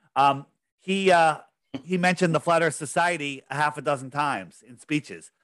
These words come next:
Why the hell would he do that? 'Cause that's where they want you to go. That's what Google's gonna serve you. You search flat Earth, um, flat Earth in space and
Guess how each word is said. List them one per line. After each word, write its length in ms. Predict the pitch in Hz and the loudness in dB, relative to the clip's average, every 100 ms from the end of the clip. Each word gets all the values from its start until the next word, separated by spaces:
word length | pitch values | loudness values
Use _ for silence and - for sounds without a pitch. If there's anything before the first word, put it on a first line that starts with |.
| _ _ | _ _
Why 420 | - 123 180 214 202 | -4 2 4 6 6
the 160 | 147 | 6
hell 360 | 127 135 156 160 | 4 4 6 6
would 120 | 156 | 2
he 140 | 139 147 | 0 -8
do 200 | 139 135 | -6 0
that? 340 | 123 104 - _ _ _ | 2 2 -2 _ _ _
'Cause 160 | 151 120 110 | -2 -2 -4
that's 360 | 123 208 220 - | 2 2 2 2
where 120 | 180 | 4
they 80 | 160 | 4
want 240 | 147 147 | 2 0
you 80 | 139 | 0
to 60 | 135 | 2
go. 340 | 165 117 87 _ - | 4 4 0 _ 0
That's 240 | 190 220 | 2 2
what 200 | 180 147 | -2 -4
Google's 420 | - 214 175 143 113 | 2 2 2 -10 -10
gonna 180 | 131 113 | -12 -4
serve 260 | 143 113 | -2 -2
you. 40 | 110 | -2
You 140 | 170 | -6
search 320 | - 202 185 | 2 2 2
flat 260 | - 170 175 | 2 4 4
Earth, 240 | 175 160 | 4 2
um, 200 | 156 143 | 0 0
flat 220 | - 175 | 0 0
Earth 160 | 180 165 | 0 -4
in 80 | 156 | -12
space 360 | - 175 165 | -6 -6 -6
and 140 | 143 | -10